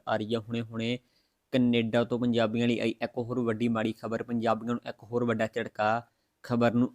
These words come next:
ਅੰਤ ਤੱਕ ਦੇਖਣਾ, ਵੀਡੀਓ like, ਸ਼ੇਅਰ ਅਤੇ ਚੈਨਲ ਨੂੰ ਸਬਸਕ੍ਰਾਈਬ ਕਰ ਦੇਣਾ। ਤੁਹਾਡਾ ਇੱਕ ਇੱਕ like ਹੀ ਸਾਡੇ ਲਈ ਬਹੁਤ ਹੀ ਜ਼ਿਆਦਾ ਮੋਟੀਵੇਸ਼ਨ ਦਾ ਕੰਮ ਕਰਦਾ। ਸ਼ੁਰੂਆਤ ਕਰਦੇ ਹਾਂ ਵੱਡੀ ਖਬਰ ਦੀ।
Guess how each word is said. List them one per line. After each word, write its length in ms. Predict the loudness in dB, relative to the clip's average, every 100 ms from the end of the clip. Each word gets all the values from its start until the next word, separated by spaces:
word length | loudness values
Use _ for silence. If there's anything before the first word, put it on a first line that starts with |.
| -4
ਅੰਤ 180 | -4
ਤੱਕ 320 | -4 -4 -2 2
ਦੇਖਣਾ, 400 | 2 2 -2 0
ਵੀਡੀਓ 500 | 0 0 2 4 4
like, 500 | 4 2 0 -2 -4
ਸ਼ੇਅਰ 540 | -4 -2 2 2 0
ਅਤੇ 220 | -2 -2 -6 -4
ਚੈਨਲ 340 | 0 2 2
ਨੂੰ 160 | 0 -2
ਸਬਸਕ੍ਰਾਈਬ 680 | -6 -12 -10 -4 0 0
ਕਰ 220 | 0 -2 0
ਦੇਣਾ। 420 | 0 0 -2 -4 _ _ _ _ 2
ਤੁਹਾਡਾ 560 | 6 6 4 2 2 -4
ਇੱਕ 160 | -2
ਇੱਕ 140 | -2 2
like 320 | 2 4 2 -2
ਹੀ 80 | -10
ਸਾਡੇ 560 | -10 -2 0 4 4 4
ਲਈ 160 | 4
ਬਹੁਤ 300 | 4 4 2
ਹੀ 60 | 0
ਜ਼ਿਆਦਾ 480 | 2 2 4 2 -2 _ _ -2
ਮੋਟੀਵੇਸ਼ਨ 760 | 2 2 2 0 2 0 0
ਦਾ 140 | 2 2
ਕੰਮ 220 | 2 0
ਕਰਦਾ। 380 | 0 0 2 0
ਸ਼ੁਰੂਆਤ 580 | 0 -6 0 4 4 2
ਕਰਦੇ 300 | -4 -2 0
ਹਾਂ 80 |
ਵੱਡੀ 260 | 0 2 0
ਖਬਰ 260 | 0 0 0
ਦੀ। 360 | 4 4 4